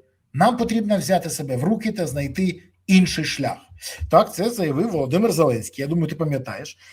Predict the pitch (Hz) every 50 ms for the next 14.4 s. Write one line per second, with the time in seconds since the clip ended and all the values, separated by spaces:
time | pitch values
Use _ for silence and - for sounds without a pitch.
0 | - _ _ _ - 202 202 190 160 196 196 196 190 196 233 285 269 233 - 220
1 | 220 - 214 208 220 196 208 196 220 208 - 226 226 208 - - - - - 226
2 | 233 226 190 214 214 - 220 208 202 208 208 190 196 220 226 247 269 294 302 -
3 | - 208 220 220 208 - 190 185 - 214 202 202 190 190 180 170 185 165 127 127
4 | 131 117 - - - - - _ _ 214 180 - - 269 277 247 214 190 233 -
5 | 214 175 147 175 190 196 233 226 208 196 196 214 240 277 269 233 208 185 - -
6 | 196 175 185 190 180 170 - - - 127 123 127 170 240 262 220 175 - - 151
7 | - - 160 - - - 214 220 185 165 170 190 180 147 156 151 - - - -
8 | 156 123 120 - - - - - - - _ _ _ - - - - _ - 143
9 | 165 190 247 320 311 - - 262 233 214 208 208 190 - 277 240 175 175 233 233
10 | 214 - - 214 196 214 254 208 220 - - - 208 - - - 269 339 349 -
11 | - 247 233 190 185 - 226 254 240 220 214 202 220 269 254 - - 208 196 208
12 | 208 196 180 196 240 240 226 208 - - 196 - 240 226 226 214 208 202 208 220
13 | 233 285 269 233 214 226 226 226 226 226 226 220 - - - - 370 381 381 320
14 | 240 190 147 127 139 120 - -